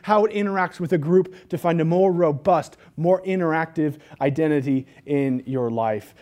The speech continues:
That means that there's no junk drawer giftings. God doesn't find someone and it's the bottom of the Halloween barrel and all the other kids took the good stuff. It's like, "All right, you get,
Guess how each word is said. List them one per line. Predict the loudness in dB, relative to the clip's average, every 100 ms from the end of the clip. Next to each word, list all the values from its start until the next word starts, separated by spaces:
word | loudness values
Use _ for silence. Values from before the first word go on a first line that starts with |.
| 0
That | 4 6
means | 4 0
that | 0 0
there's | 0 0
no | 2 2
junk | 0 0 0 -2 -8
drawer | -2 0 0
giftings. | 0 -2 -2 -10 -10 -18 -20 _ _ _ _ _ _ _ 4
God | 4 4
doesn't | 0 -2 2
find | 2 2
someone | -2 0 2 0 0
and | -4
it's | -4
the | 0
bottom | 2 2 0
of |
the | 0
Halloween | 4 4 2 -2 0
barrel | 2 2
and | 2
all | 2
the | 2
other | 0
kids | -2 -4
took | -4 -6
the | -2
good | -2 -2
stuff. | -4 -4
It's | -4 -4
like, | 0
"All |
right, | 2 2
you | 0
get, | 0 -2